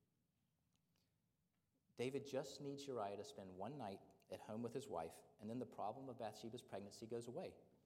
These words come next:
It will look like the child is Uriah's. David thinks that he can control these people and the circumstances to cover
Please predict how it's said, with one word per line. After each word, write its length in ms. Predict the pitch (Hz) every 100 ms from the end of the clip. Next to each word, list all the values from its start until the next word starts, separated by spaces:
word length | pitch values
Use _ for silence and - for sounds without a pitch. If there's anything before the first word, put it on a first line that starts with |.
| _ _ - -
It 120 | 113 107
will 120 | 110
look 200 | 131 139
like 180 | 92 92
the 80 | -
child 300 | - 87 87
is 120 | 85
Uriah's. 380 | 90 95 90 82 - - _ _ _ _ _ _ _ _ _ _ _ _ -
David 320 | 113 151 -
thinks 260 | 139 127 -
that 120 | 104
he 80 | 120
can 160 | 117
control 420 | 101 90 - 104 135
these 160 | 143
people 300 | 143 120 117
and 100 | 113
the 60 | 110
circumstances 760 | - 175 101 - 85 - 95
to 100 | -
cover 240 | - 92